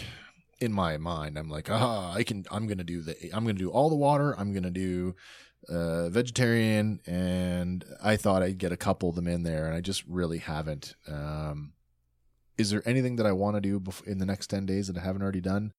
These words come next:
Probably not. Certainly, there, you know, I'd like to try some more things just so that I have a broader depth for when the challenge is over, so that it's less like, "Huh,"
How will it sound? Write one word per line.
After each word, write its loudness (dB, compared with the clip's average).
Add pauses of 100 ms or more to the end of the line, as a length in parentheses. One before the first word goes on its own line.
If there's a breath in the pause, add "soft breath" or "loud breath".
(640)
Probably 8
not. 6
Certainly, 6
there, 6 (200)
you 4
know, 8
I'd 6
like 6
to 2
try 6
some 0
more 4
things 2
just 2 (240)
so 0
that 6
I 4
have 0
a 2
broader 4
depth -2 (200)
for -2
when -2
the -2
challenge 0
is -4
over, -4
so -4
that -2
it's -6
less -2 (120)
like, -4
"Huh," 8